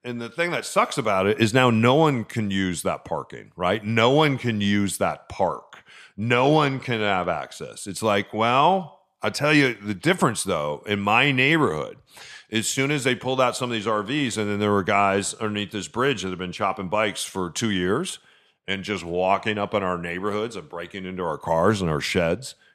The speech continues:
Typically, they don't break into our houses, though. They, they break into our cars, our sheds,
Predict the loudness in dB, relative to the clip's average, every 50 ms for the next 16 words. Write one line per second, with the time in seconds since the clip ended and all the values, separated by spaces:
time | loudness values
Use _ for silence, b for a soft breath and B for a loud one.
0 | _ _ _ -4 -4 -2 -2 -2 0 2 2 4 4 4 4 2 2 2 2 2
1 | 2 2 2 2 2 2 2 2 2 2 2 2 0 -2 -8 -12 -12 -12 -14 -14
2 | -16 -18 _ _ -8 -8 -6 -6 -6 -4 -4 -4 -4 -4 -4 -4 -4 -4 -4 -4
3 | -4 -4 -4 -4 -2 0 2 4 2 2 0 -2 -6 -6 -4 -4 -2 -2 -2 -4
4 | -6 -6 -10 -12 -12